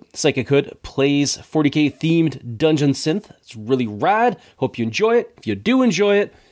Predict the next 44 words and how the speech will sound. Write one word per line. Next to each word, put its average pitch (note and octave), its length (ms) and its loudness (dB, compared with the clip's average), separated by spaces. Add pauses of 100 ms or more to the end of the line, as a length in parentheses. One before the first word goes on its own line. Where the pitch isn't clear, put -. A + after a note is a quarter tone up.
(120)
or G3+ 280 2
if D3+ 200 -2
you C3 200 -2
enjoy C#3 240 0
anything E3 220 2
that E3 100 2
we've C3 160 2
played D3+ 260 0
or C#4+ 100 -2
anything C4+ 200 2
that G#3+ 100 2
you E3+ 80 0
find D#3 240 2
out C#3 140 2
there, C3+ 320 0 (240)
always C#4+ 240 2
consider, F#3 420 2
uh, D3 140 2
g-, C#3+ 240 -4
uh, C#3 100 4
going C#3+ 260 2
to C3 80 0
Bandcamp C3+ 400 0
and, A#2 280 -2
uh, A2 160 0 (560)
throwing, G#3+ 500 2
uh, D3 220 2
the C3 100 -2
bands, C3+ 400 0
uh, B2+ 440 0
um, A2+ 420 -2
a, C3 100 -2
a B2 140 -4
few C3+ 180 0
bucks. A3 320 2
Get C#3 300 0
a C#3 260 2 (160)
t-shirt, E3 460 2 (600)
get C#3 360 2
a, C3 440 2 (240)
uh, A2+ 380 -2 (580)
a A#2+ 80 -4
tape, F3 380 0 (260)
vinyl, D3+ 500 2